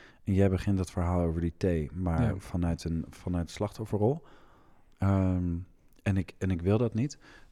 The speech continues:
Speaker 1: dan had jij je misschien wel onwelkom gevoeld.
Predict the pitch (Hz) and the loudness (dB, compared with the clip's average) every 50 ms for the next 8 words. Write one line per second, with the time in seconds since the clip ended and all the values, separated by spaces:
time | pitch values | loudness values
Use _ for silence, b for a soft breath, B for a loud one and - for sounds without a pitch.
0 | - - 110 104 104 104 98 104 117 110 117 110 107 104 98 95 95 92 92 87 | -12 0 2 4 4 4 4 2 0 2 2 2 2 2 0 0 0 -2 -4 -6
1 | - - 131 120 98 82 78 73 78 73 - - - 98 92 90 87 117 135 - | -6 -4 -4 -4 -2 -4 -4 -4 -6 -8 -8 -4 -4 -2 0 2 2 2 2 2
2 | - 80 73 - - - - 67 69 67 - - | 0 -6 -6 -8 -10 -10 -8 -8 -8 -8 -10 -12